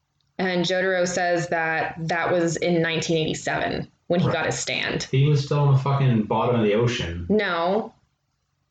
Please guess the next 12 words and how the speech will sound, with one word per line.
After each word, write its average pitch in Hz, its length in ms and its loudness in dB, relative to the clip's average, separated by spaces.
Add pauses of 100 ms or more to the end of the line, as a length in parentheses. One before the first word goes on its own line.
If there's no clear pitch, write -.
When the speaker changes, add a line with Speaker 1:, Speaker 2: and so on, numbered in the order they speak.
(100)
Speaker 1:
Maybe. 175 600 -2 (300)
We 226 140 2
don't 277 220 0
know 285 220 2
when 254 280 2
he 247 120 2
was 233 200 2
pulled 208 240 0
up 180 160 -2
in 190 80 0
nineteen 175 320 -2
eighty-seven. 160 760 -2